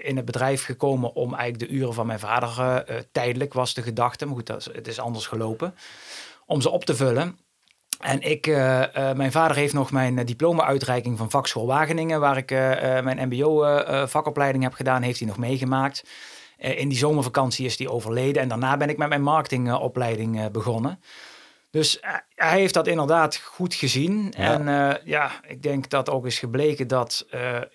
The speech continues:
Speaker 1: je niet alleen een goede vakman kunt zijn in het ambacht, maar dat je daarnaast ook gewoon een verrekt goede ondernemer moet zijn. En ja, een combinatie van beide is daarin natuurlijk het beste.
Speaker 2: Ja, en, en toen je met die opleiding begon, wist je toen eigenlijk al dat je niet altijd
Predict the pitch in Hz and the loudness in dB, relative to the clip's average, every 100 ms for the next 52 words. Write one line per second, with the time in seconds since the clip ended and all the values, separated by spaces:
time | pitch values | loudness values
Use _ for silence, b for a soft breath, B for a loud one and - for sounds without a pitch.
0 | - - 139 131 151 - 135 135 156 160 | -20 -14 -6 -2 -2 -4 -2 2 2 2
1 | 131 113 143 117 160 165 151 127 135 117 | 0 0 0 2 2 2 -2 0 -2 -2
2 | - 117 127 151 - 135 127 131 120 117 | 0 0 0 -4 -6 -4 -4 -2 -4 0
3 | 117 131 139 135 131 127 123 139 143 123 | -2 -2 -4 -2 -2 -2 -2 0 0 -2
4 | 131 123 110 120 120 - 117 139 120 135 | -4 -4 -4 -6 -8 -6 -4 -2 -2 0
5 | 170 135 123 113 110 104 113 117 131 139 | 0 0 0 -2 -2 -4 -4 -6 -2 0
6 | 127 120 123 127 139 131 120 127 147 127 | 0 -2 -2 2 2 0 -2 2 2 0
7 | 117 117 117 117 113 127 110 117 110 - | -2 -2 -2 -4 -4 -8 -4 -2 -2 -6
8 | 95 110 104 B B B 123 120 139 135 | 2 2 2 B B B 4 4 6 6
9 | 131 131 127 120 110 104 - 107 107 101 | 4 4 4 6 6 4 2 2 2 0
10 | 113 123 127 127 - 120 117 - 110 101 | -2 0 0 2 2 2 2 4 2 4
11 | 107 101 110 101 98 95 - - 110 104 | 0 0 0 2 2 -2 -6 -12 -4 -2
12 | 139 - 107 98 - | 2 2 4 2 0